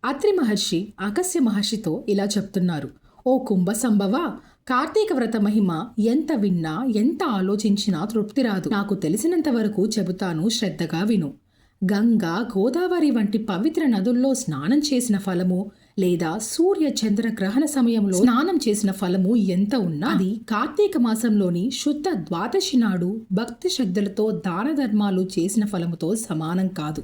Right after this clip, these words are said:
ద్వాదశి నాడు చేసిన సత్కార్యాలు ఇతర రోజులు చేసిన వాటికంటే వెయ్యి రెట్లు ఎక్కువ ఫలితమిస్తాయి. ఇప్పుడు ఈ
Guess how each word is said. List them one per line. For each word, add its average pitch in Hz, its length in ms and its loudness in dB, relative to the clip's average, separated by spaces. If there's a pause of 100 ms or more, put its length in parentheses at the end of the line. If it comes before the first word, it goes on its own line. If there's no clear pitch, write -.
ద్వాదశి 320 480 2
నాడు 214 280 2
చేసిన 185 360 0
సత్కార్యాలు 208 1000 -2
ఇతర 415 340 2
రోజులు 240 340 4
చేసిన 190 380 0
వాటికంటే 185 720 -2
వెయ్యి 208 300 2
రెట్లు 202 340 0
ఎక్కువ 190 380 0
ఫలితమిస్తాయి. 175 840 -2 (360)
ఇప్పుడు 214 480 0
ఈ 311 140 4